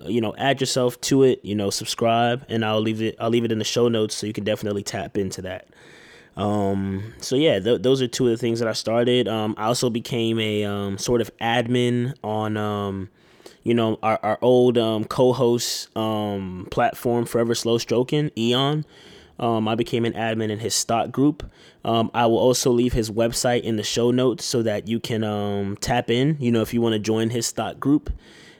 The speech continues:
That availability is there. If you also want to consult with him, that availability is there. If you want to just listen to his podcast,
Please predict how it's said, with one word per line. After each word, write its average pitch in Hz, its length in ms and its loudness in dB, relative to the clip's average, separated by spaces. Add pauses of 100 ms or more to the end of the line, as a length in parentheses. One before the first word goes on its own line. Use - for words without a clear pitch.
That 120 280 2
availability 110 720 2
is 101 140 -2
there. 123 320 0
If 117 180 -4
you 120 80 2
also 117 180 0
want 117 180 -2
to 113 100 -8
consult 117 400 0
with 123 160 -2
him, 135 260 2
that 120 140 2
availability 113 600 2
is 107 120 -2
there. 117 200 2
If 110 140 -2
you 113 60 2
want 110 140 -2
to 113 100 -6
just 101 220 -6
listen 107 280 -6
to 107 120 -2
his 101 100 -4
podcast, 101 720 -6